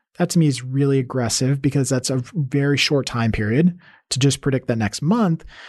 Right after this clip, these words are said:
but it is what it is. So we had some of these indicators that are kind of looking six months, twelve months. Some are looking obviously shorter. They did a shorter study to say, "Look, can we predict the next month of returns in the market based on something?"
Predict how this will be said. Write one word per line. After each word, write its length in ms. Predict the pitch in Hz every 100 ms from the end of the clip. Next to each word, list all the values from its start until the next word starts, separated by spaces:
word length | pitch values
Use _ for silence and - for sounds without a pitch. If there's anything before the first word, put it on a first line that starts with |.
| - _ -
but 420 | 135 151 147 - _ _ _ _ _
it 120 | - 156
is 120 | 135
what 140 | 135
it 80 | 120
is. 80 | 101
So 100 | 143
we 120 | 131
had 200 | 143 143
some 160 | - 170
of 60 |
these 160 | 156 143
indicators 440 | 143 135 143 139
that 80 | 131
are 60 | 120
kind 200 | 135 127
of 100 | -
looking 420 | 135 131 120 -
six 260 | - 160 -
months, 160 | 127 -
twelve 260 | 170 175
months. 340 | 160 151 147 - - - - _
Some 300 | - 151 135
are 80 | 127
looking 300 | 127 123 120
obviously 560 | 120 113 - 110 120 -
shorter. 380 | - 185 170
They 120 | 139 143
did 200 | 135 120
a 40 |
shorter 300 | - 156 131
study 320 | 120 120 117
to 160 | 113 135
say, 160 | 120
"Look, 160 | 120 120
can 140 | -
we 100 | 160
predict 320 | 165 156 139 139
the 60 |
next 260 | 120 113 -
month 320 | 120 107 - -
of 160 | 120
returns 420 | 117 - 123 117
in 60 | 110
the 60 | 113
market 360 | 170 170 156
based 180 | 123 -
on 120 | 113
something?" 420 | - 110 104 104